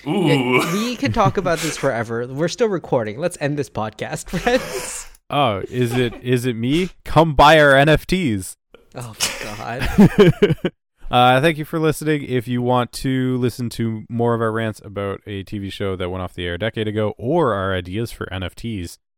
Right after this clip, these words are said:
Speaker 3: um, you can listen to more episodes and follow us at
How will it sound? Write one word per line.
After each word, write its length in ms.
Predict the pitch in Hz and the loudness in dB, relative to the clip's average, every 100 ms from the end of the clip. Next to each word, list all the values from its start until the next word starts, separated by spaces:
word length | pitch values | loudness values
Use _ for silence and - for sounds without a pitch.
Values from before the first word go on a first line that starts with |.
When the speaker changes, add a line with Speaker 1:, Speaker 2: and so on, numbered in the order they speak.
| _ _ _ - | _ _ _ -8
Speaker 3:
um, 320 | 95 95 95 | -6 -6 -8
you 240 | 95 113 | -8 -8
can 460 | 120 131 123 123 127 | -6 -6 -6 -8 -10
listen 440 | 113 110 123 - 135 | -10 -6 -6 -6 -8
to 60 | |
more 180 | 123 127 | -6 -4
episodes 440 | 131 - 139 131 104 | -6 -6 -6 -6 -6
and 140 | 107 | -8
follow 360 | - 113 120 120 | -2 -2 -2 -6
us 160 | - | -8
at 280 | 107 110 | -10 -10